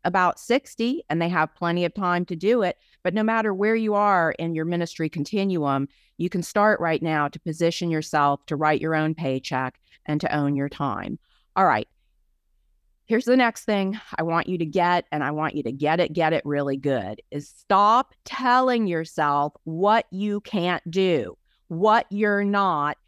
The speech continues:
and making excuses that keep you stuck. So I did a coaching call a few years ago with a woman, and she said to me, "Well, you know,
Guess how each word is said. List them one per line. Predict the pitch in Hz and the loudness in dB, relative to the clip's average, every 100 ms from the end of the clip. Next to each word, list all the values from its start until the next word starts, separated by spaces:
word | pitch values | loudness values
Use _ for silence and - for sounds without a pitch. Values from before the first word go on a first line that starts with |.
| _ 170 | _ -6
and | 175 185 | -4 0
making | 196 233 247 247 | 2 2 2 2
excuses | 240 233 - 254 254 254 - 160 156 160 _ _ | 2 -2 -8 -2 0 0 0 0 0 -2 _ _
that | 185 175 - | 0 0 -2
keep | - 190 - 175 | -4 -2 -2 -2
you | 170 160 | 0 0
stuck. | - - 160 - - _ _ _ _ | -4 0 0 0 -8 _ _ _ _
So | - | 2
I | 254 | 4
did | 302 311 | 4 0
a | 269 | 0
coaching | 269 233 - 196 | 2 0 0 -4
call | 190 175 165 160 | -2 2 2 0
a | |
few | - 165 | -4 -4
years | 156 151 151 156 | -2 -2 -2 -4
ago | 151 147 143 | -2 0 0
with | 151 160 | -2 -4
a | |
woman, | 156 151 156 190 220 _ _ _ 190 | -2 0 0 0 -4 _ _ _ -2
and | 175 170 165 165 _ _ _ | 0 2 0 -2 _ _ _
she | - 233 | -4 -2
said | 226 220 196 - | 0 2 2 0
to | 220 | 0
me, | 196 180 175 | 2 0 -2
"Well, | 180 208 208 190 202 - _ _ _ | 0 2 4 2 0 -10 _ _ _
you | 202 220 | -2 0
know, | 202 190 185 | 2 2 0